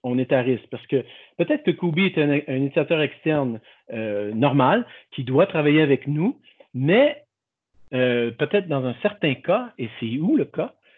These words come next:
que, euh, à ce moment-là, on nous met plus à risque. Et donc, on a identifié que c'est dans un site qui s'appelle, un site SharePoint ici, qui s'appelle Corporate Portal, où est-ce qu'il y a un risque plus élevé, euh, que, qu'ailleurs dans notre environnement. Alors, on peut immédiatement cliquer ici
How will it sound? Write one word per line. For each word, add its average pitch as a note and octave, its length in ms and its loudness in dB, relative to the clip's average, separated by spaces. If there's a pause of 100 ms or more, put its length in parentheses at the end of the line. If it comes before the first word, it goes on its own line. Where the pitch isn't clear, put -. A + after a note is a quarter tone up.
(240)
que, - 100 0
euh, C#3+ 800 0
à B2+ 60 -4
ce C#3 100 -6
moment-là, C#3 420 2
on C#3+ 100 0
nous C#3+ 100 0
met F3+ 140 0
plus G3+ 260 -4
à G3+ 60 6
risque. D#3+ 400 0
Et D#3 280 2
donc, F3 220 0
on C#3 120 2
a D3+ 40 4
identifié G#3 640 -2
que - 100 -20
c'est C#3+ 80 -2
dans C#3+ 180 0
un C3+ 180 0 (160)
site A3 240 -4
qui B2 80 -16
s'appelle, D3 380 2
un A#2 140 -2
site C3 120 -10
SharePoint D3+ 420 -8
ici, F3+ 320 -6 (360)
qui C3+ 80 -8
s'appelle C#3+ 360 2
Corporate E3+ 520 0
Portal, C#3+ 480 -2 (400)
où F3 140 4
est-ce G3 120 2
qu'il D#3 140 -2
y D3 40 2
a C3+ 60 2
un C3 40 0
risque D3 440 -2
plus A3 240 -10
élevé, D3 560 0 (100)
euh, A2+ 320 -2 (100)
que, A2 340 -4 (260)
qu'ailleurs C3 420 2
dans A#2 120 -4
notre A2+ 180 -6
environnement. A2 500 -4
Alors, C3 200 2
on C3 120 2
peut D#3 180 0
immédiatement F#3 560 2
cliquer C#3 320 -6
ici D3+ 540 -2